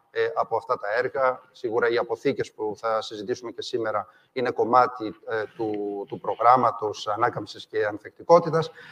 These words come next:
αλλά και υπό το πρίσμα των κρίσεων, των, ε, το, της κρίσης των, ε, των υψηλών, ε, τιμών.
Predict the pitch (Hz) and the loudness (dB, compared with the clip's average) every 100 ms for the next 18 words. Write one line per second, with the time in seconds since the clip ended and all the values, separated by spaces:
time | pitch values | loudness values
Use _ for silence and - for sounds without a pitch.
0 | - - 151 156 156 151 151 - - 170 | -10 4 8 10 12 12 12 10 4 8
1 | 165 143 131 120 160 160 160 135 113 131 | 8 8 4 4 4 4 2 2 4 4
2 | 139 143 135 127 127 120 120 117 - 120 | 4 0 0 0 0 0 2 0 0 0
3 | 117 113 110 113 107 - - _ - 120 | 2 2 0 -4 -8 -16 -20 _ -14 -8
4 | - 151 151 143 139 127 123 123 120 - | 2 2 2 -2 -2 -2 -2 -4 -6 -4
5 | 120 127 104 120 117 113 - 107 | 0 0 0 2 2 2 -2 -8